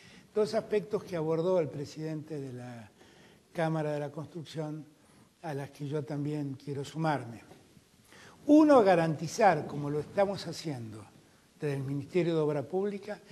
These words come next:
la más absoluta transparencia en la contratación de la obra pública. Hay un segundo aspecto que me preocupa y mucho, que es que todos observan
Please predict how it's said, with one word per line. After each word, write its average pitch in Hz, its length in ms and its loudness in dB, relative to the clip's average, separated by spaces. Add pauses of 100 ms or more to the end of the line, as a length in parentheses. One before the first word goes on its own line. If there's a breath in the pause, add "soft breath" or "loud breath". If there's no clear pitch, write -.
(220 loud breath)
la 147 140 -2
más 175 260 -2
absoluta 175 880 -4
transparencia 160 1120 -4 (480 loud breath)
en 147 160 -2
la 143 100 2
contratación 139 760 2
de 135 100 -4
la 123 100 -6
obra 120 180 -12
pública. - 520 -18 (320 loud breath)
Hay 285 200 8
un 320 100 6
segundo 285 340 8
aspecto 185 720 8
que 175 80 -2
me 151 140 0
preocupa 165 440 4
y 156 60 4
mucho, 127 360 -4 (920 loud breath)
que 254 240 12
es - 100 4
que 254 760 6
todos 302 360 8
observan 139 760 -2